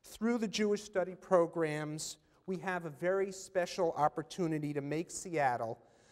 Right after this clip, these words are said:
a center of Jewish research, teaching, and programs in these new areas.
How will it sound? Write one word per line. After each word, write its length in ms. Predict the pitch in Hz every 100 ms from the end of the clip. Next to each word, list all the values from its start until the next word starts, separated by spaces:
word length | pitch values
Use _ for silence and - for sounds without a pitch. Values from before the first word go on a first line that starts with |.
| _
a 80 | 143
center 600 | - - 185 190 208 190
of 180 | 156 147
Jewish 400 | 170 165 160 -
research, 720 | 151 - 165 151 - - - _ _ _ _ -
teaching, 680 | - 180 - 180 160 156 151 - _ _
and 200 | 131 147
programs 1000 | - 208 202 190 165 127 113 120 127 - _ -
in 180 | 151 147
these 320 | 147 143 -
new 260 | 127 123 -
areas. 720 | 113 113 101 80 - - -